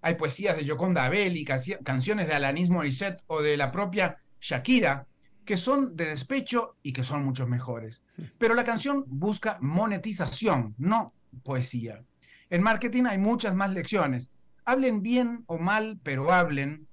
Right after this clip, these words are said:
funciona. Queda claro con este ejemplo.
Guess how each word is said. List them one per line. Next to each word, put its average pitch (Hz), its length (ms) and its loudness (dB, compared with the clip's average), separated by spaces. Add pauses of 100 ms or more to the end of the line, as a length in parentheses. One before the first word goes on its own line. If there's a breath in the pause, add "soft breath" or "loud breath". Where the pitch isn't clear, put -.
funciona. 131 800 0 (200)
Queda 175 240 0
claro 180 380 2
con 131 160 -2
este 131 220 -4
ejemplo. 123 520 -2